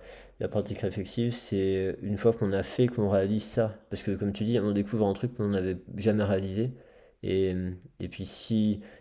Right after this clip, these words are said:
et puis si en plus, on s'aperçoit que c'est des habitudes et qu'on se dit que, euh,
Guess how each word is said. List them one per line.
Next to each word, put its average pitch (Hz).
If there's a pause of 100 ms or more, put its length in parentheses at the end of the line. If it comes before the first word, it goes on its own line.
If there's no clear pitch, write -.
et -
puis -
si -
en 117
plus, 123
on 104
s'aperçoit 107
que 95
c'est 92
des 98
habitudes 101 (720)
et 104
qu'on 113
se 98
dit 117
que, 107
euh, 95